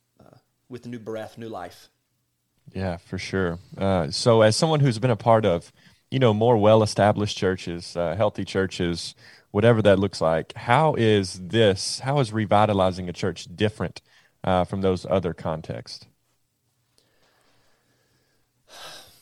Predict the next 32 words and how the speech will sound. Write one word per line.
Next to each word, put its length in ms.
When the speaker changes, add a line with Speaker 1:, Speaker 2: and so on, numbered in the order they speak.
Speaker 1:
The 120
similarity 800
between 340
all 180
of 100
them 360
is 560
simple. 560
You're 200
dealing 360
in 80
the 160
currency 440
of 160
people 460
and 100
relationships. 960
Speaker 2:
Mm. 260
Speaker 1:
Um, 240
it's 160
just 180
a 40
different 320
kind 180
of 80
hard, 400
and 100
it's 160
really 160
hard 160
to 60
qualify. 560